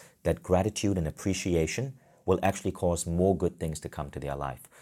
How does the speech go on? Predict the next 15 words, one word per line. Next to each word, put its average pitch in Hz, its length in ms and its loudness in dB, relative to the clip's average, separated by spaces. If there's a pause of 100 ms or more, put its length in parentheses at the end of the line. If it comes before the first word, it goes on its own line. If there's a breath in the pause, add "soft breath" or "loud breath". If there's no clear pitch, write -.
(180 soft breath)
Make 123 240 2
their 127 160 6
child 104 280 2
understand 87 460 0
that 78 160 -6
getting 104 240 -2
an 90 200 -2
F 95 300 -6
is 87 240 -6
meaningless. 92 1400 0 (500)
Make 123 260 4
your 135 100 4
child 104 420 4
understand 85 840 0 (340 soft breath)
that 78 540 2